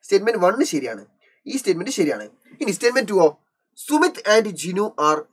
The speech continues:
seven years old." നമുക്ക് നോക്കിയാലോ, സുമിത്തും ജിനു സെവൻ ഇയേഴ്സ് ആണോന്ന് നോക്കടാ. സുമിത്തും ജിനുവും നേരെ എത്രയാ വരുന്നത്? സെവൻ അല്ലേ? സെവൻ ഇയേഴ്സ് അല്ലേ? കറക്റ്റ് ആണ്, കറക്റ്റ് ആണ്, ശരിയാണ്, അവര് പറഞ്ഞത് ശരിയാണ്. അപ്പൊ എന്താ? സ്റ്റേറ്റ്മെന്റ്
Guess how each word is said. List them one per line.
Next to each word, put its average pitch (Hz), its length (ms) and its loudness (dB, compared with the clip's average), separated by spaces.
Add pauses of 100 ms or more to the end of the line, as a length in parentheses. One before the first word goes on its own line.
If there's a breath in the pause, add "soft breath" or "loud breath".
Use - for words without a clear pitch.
(220)
seven 214 260 4 (220)
years 123 240 -2 (200)
old." 104 180 -10 (240)
നമുക്ക് 226 220 -2
നോക്കിയാലോ, 165 280 2 (100)
സുമിത്തും 160 360 -6
ജിനു 156 240 -2
സെവൻ 143 240 -4
ഇയേഴ്സ് 139 220 -4
ആണോന്ന് 131 220 -8 (320)
നോക്കടാ. 220 220 4 (100)
സുമിത്തും 196 380 -6
ജിനുവും 135 220 0 (260)
നേരെ 185 240 -2
എത്രയാ 175 220 -2
വരുന്നത്? 160 280 -2 (840)
സെവൻ 254 260 6
അല്ലേ? 202 180 4 (580)
സെവൻ 269 220 6
ഇയേഴ്സ് 320 200 4
അല്ലേ? 254 180 4
കറക്റ്റ് 262 260 2
ആണ്, 262 100 2 (200)
കറക്റ്റ് 294 220 4
ആണ്, 269 160 2
ശരിയാണ്, 285 260 4
അവര് 262 160 6
പറഞ്ഞത് 254 180 2
ശരിയാണ്. 240 220 4 (520)
അപ്പൊ 302 160 6
എന്താ? 220 160 6 (840)
സ്റ്റേറ്റ്മെന്റ് 226 580 0